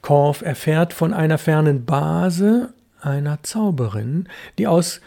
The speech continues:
Kräuterschaum Planeten blase. Und er eilt dahin, eilt dahin gen olde Liede Lase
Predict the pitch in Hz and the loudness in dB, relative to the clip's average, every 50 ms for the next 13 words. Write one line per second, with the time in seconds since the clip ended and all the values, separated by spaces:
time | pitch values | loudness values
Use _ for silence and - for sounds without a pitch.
0 | - - _ - - - - 131 170 226 240 254 233 208 - - 170 170 175 185 | -20 -20 _ -14 -12 -6 0 4 4 4 6 4 2 2 2 0 0 2 0 0
1 | 180 - - 156 156 151 151 156 160 170 170 - 170 170 180 185 - - _ _ | 0 -2 -2 -2 0 0 0 0 0 -2 -2 -2 -2 -2 -2 -2 -6 -10 _ _
2 | _ _ - 131 113 110 107 107 110 110 107 107 104 101 101 101 - 117 117 117 | _ _ -8 -6 -6 -6 -6 -6 -6 -6 -6 -6 -6 -6 -8 -10 -10 -12 -14 -14
3 | 123 - _ - 175 165 165 180 170 175 - 170 175 190 180 190 180 170 160 170 | -16 -18 _ -2 0 2 2 4 2 4 6 6 6 6 6 6 4 6 6 6
4 | 202 220 240 294 - - - _ _ _ _ _ _ _ - 147 151 175 196 220 | 6 6 6 4 0 -6 -18 _ _ _ _ _ _ _ -2 2 4 6 6 4
5 | 214 196 135 127 160 180 185 170 - 143 139 165 - - - 160 160 175 185 185 | 4 2 0 0 2 0 0 0 0 -2 -4 -4 -6 -8 -6 -4 -2 0 0 0
6 | 170 160 147 135 127 127 127 135 131 120 131 110 104 104 110 113 123 139 151 165 | 0 -2 -2 -4 -4 -4 -4 -6 -6 -6 -6 -6 -6 -6 -6 -6 -6 -4 -4 -2
7 | 180 196 190 190 226 240 285 | -2 -2 -2 -2 -2 -2 -4